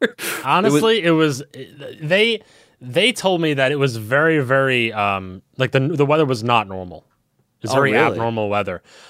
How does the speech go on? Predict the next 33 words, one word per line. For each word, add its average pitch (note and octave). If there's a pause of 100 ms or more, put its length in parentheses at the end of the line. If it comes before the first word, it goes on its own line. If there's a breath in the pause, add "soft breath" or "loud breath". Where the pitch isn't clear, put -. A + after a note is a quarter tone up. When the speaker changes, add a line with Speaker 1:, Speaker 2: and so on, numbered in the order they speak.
(140 loud breath)
Speaker 1:
Uh, G#2 (240)
I A2+
got C3
there, G#3+
and A2+ (460)
it D3
was, D3+
like, C3
kinda D#3+
misty, D#3
rainy. D#3 (180)
Speaker 2:
Oh, F#3+
gosh. A2 (200 soft breath)
Speaker 1:
And D#3
then D#3+
that D3+
night, C#3 (320)
when C3
we C3+
went C#3
out C#3+
to -
eat, D#3+ (120)
like, C3+
Speaker 2:
Mm-hmm. C#3 (140)
Speaker 1:
it E3+
was F3 (160)
thunderstorm. A2+ (300)
Like, A2
Speaker 2:
No D#3+
way, C3+
really? G2+
Speaker 1:
lightning, F#3+